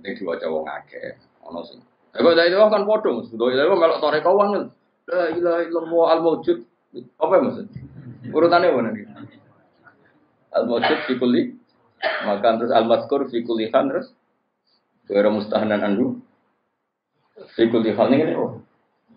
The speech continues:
Oh, sing gampang, ini kan edisi gampang atau sing angel? Gak sing kiai ini lho. Gampang. Aku kan ngono. La ilaha illallah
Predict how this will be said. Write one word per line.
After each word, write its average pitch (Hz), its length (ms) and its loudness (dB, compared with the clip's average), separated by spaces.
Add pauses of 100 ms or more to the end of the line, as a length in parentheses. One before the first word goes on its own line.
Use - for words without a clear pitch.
(100)
Oh, 127 80 -2
sing 135 80 0
gampang, 120 320 -2
ini 151 80 -4
kan 190 400 -2 (320)
edisi 139 240 -2
gampang 151 320 0
atau 143 100 -4
sing 131 140 -6
angel? 120 200 -10 (1700)
Gak 170 240 2
sing 185 80 -4
kiai 196 240 0
ini 240 80 -2
lho. 131 160 -2 (1120)
Gampang. 131 400 2
Aku 220 240 0
kan 269 240 4
ngono. 254 260 2 (460)
La 208 400 -2
ilaha 202 400 0
illallah 196 480 -2